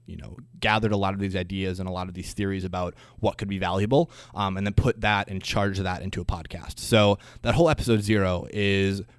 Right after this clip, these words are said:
really the, you know, the genesis. And like I said, maybe I'll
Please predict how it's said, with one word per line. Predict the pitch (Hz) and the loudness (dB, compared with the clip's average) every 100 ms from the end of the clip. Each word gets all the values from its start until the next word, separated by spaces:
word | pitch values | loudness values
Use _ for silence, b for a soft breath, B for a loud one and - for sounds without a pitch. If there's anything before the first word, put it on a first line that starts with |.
| - | -6
really | 110 123 123 113 | 4 6 6 4
the, | 107 101 95 90 - | 4 2 0 -2 -6
you | 90 | -8
know, | 82 | -6
the | 95 | -4
genesis. | 104 98 95 95 | 0 0 -2 -4
And | 101 | -4
like | 92 | -4
I | 92 | -4
said, | 82 - | -6 -4
maybe | 101 101 | -2 0
I'll | 92 90 | -2 -4